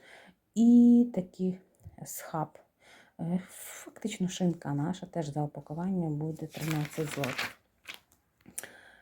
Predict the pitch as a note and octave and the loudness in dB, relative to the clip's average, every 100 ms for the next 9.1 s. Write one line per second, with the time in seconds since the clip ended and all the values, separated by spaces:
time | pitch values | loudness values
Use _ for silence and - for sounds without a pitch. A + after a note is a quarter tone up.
0 | _ _ - D#3+ D#3 D#3 D#3 - D#3 D3 | _ _ -8 -2 0 0 0 -4 -6 -6
1 | - F3+ F3 E3 - - D#3+ - D3+ D3 | -4 -4 0 0 -2 -8 -8 -8 -6 -2
2 | D3 D3 C#3+ - D#3+ D#3+ - D3+ D3 - | 0 -2 -4 -8 -4 -4 -2 -2 -2 -8
3 | - D#3 - - - _ D3+ D3+ D#3+ D3+ | -8 -8 -10 -20 -20 _ -6 -6 -8 -12
4 | D3 - D#3 - _ - D#3+ D3+ D3+ D3 | -12 -8 -10 -10 _ -12 -6 -4 -4 -6
5 | _ _ F3 D3 D3 D3 E3 D3 - D3+ | _ _ -6 -2 -2 -4 -4 -4 -6 -16
6 | - - D3 C#3+ D3 - C#3 D3 F#3 - | -18 -18 -16 -14 -14 -14 -6 0 0 0
7 | C#3+ C3+ - - G#3 A#3 - _ _ - | -6 -6 -8 -6 -4 -4 -6 _ _ -12
8 | D3+ D3+ D3 D3 F3 A#3+ D4+ F3 D#3 F#3 | -6 -2 -2 -4 0 0 0 -6 -6 -6